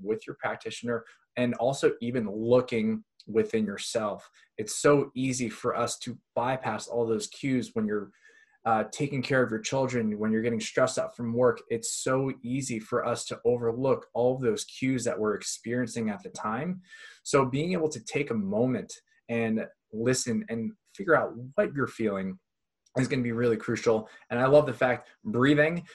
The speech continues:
breathing is something that we do pretty much, if we don't breathe, you die, but also there's a lot of dysfunctional breathing out there. So please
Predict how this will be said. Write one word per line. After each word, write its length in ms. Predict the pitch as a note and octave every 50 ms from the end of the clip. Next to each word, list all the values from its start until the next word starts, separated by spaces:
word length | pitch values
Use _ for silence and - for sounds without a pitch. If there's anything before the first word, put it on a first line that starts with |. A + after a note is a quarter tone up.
| - _ -
breathing 360 | G#2 A#2 B2+ C#3 D3 D3+ D3
is 120 | C#3 C3
something 240 | - C#3 C3 C#3 C3+
that 120 | B2+ A2+ G#2
we 160 | B2+ B2 A#2
do 380 | G#2+ G#2+ B2+ B2+ B2+ B2+ B2+ B2+
pretty 280 | - - C3 B2+ B2
much, 340 | A#2+ A#2+ A#2 A#2 - - -
if 180 | - A#2 - A#2+
we 80 | A#2+
don't 220 | A#2+ B2 A#2 - -
breathe, 260 | A#2 A#2+ B2 A#2 A2
you 100 | A2 G2+
die, 400 | F#2 A2+ G#2+ G#2+ A#2 C3+ E3 E3
but 300 | B2+ A#2+ C3 B2+ A#2+ -
also 560 | - A2 A2+ A#2 A#2 - C3+ B2+ B2+ B2+ A2+ - A2+
there's 200 | A#2+ A2+ G#2+ A2
a 40 |
lot 280 | G#2 G#2 G#2+ G#2+ A2 A#2
of 120 | A#2 G2
dysfunctional 720 | G2+ G#2 G2 - - - G#2 G#2+ - - A2+ G#2+ G2+ F#2+ F#2+
breathing 340 | G#2+ G#2+ G#2 G#2+ G#2 G2 - -
out 220 | - G#2 G#2+ G#2+ -
there. 160 | G2+ F#2+ F#2
So 320 | - - - A2 G#2+ G#2 - - - - _ _ -
please 460 | - - C#3 C3+ B2+ A2+ G2+ - -